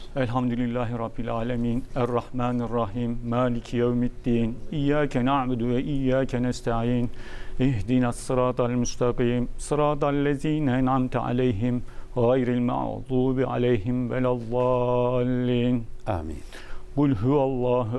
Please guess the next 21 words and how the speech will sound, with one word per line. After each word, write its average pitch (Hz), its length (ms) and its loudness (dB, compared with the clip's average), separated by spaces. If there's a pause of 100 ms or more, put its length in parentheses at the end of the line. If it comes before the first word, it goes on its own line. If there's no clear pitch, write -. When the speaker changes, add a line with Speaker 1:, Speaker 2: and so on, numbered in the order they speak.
Speaker 1:
ehad. 127 480 -2 (260)
Allahus 127 640 0
samed. 123 500 -2 (420)
Lem 135 200 2
yelid 123 340 2 (160)
ve 113 200 0
lem 104 220 -4
yulad 127 460 0 (320)
ve 107 140 -2
lem 107 200 0
yekul 127 440 0
lehu 127 480 2
kufuven 123 600 0 (140)
ehad. 127 480 -2 (420)
Speaker 2:
Bunu 160 140 4
okudun 180 500 -2
ama 110 440 0 (460)
sevgili 147 500 2
Ali 135 380 -2
Bey 117 180 0
kardeşim, 98 760 -2